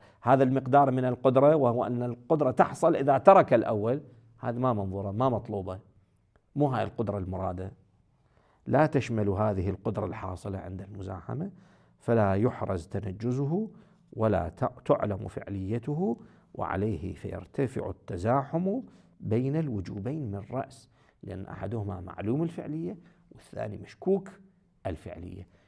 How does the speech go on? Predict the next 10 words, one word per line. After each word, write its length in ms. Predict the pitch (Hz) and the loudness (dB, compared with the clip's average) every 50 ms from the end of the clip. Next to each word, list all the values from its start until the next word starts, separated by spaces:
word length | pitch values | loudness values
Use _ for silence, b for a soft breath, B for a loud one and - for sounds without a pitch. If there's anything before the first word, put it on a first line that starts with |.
| _ _ _ | _ _ _
ومشكوك 640 | - 110 107 107 92 - - - 117 110 107 - 120 | -4 -2 -2 -2 -4 -8 -6 -2 -2 -2 -2 -2 -4
الفعلية 600 | 98 95 - - - - 107 117 139 143 139 123 | -6 -6 -4 -6 -6 -6 -2 0 0 0 0 0
لا 280 | 110 120 143 165 170 151 | 2 4 8 8 8 8
يزاحم 840 | 135 117 113 110 110 127 147 147 131 113 113 117 104 101 101 98 | 8 6 2 0 2 2 2 2 2 0 -2 -2 -2 -2 -4 -4
معلوم 680 | 101 101 87 95 107 117 147 170 180 190 214 233 247 320 - - - - - _ _ _ _ _ _ _ _ _ | -4 -4 -4 -2 2 2 2 4 4 4 4 4 4 2 -2 -6 -16 -20 -20 _ _ _ _ _ _ _ _ _
الفعلية، 800 | _ - 95 - - 90 90 90 95 98 95 92 92 90 92 95 _ b b b b b b b b b | _ -10 -8 -8 -8 -8 -10 -10 -8 -10 -10 -10 -10 -12 -14 -16 _ b b b b b b b b b
ويخلو 460 | - 104 117 139 135 - - - 92 90 | 2 4 4 4 4 2 -2 -4 -6 -6
الجو 560 | 87 - 131 123 123 113 101 92 98 104 104 101 | -6 -4 0 2 4 4 2 0 -4 -8 -10 -10
للواجب 580 | 101 95 98 104 117 117 107 87 - - 107 | -10 -10 -6 -2 -2 -2 -2 -2 -6 -8 -10
المطلق 600 | - 95 104 135 147 143 - 190 190 190 202 262 | -8 -8 -6 -8 -6 -4 -4 -6 -4 -4 -4 -6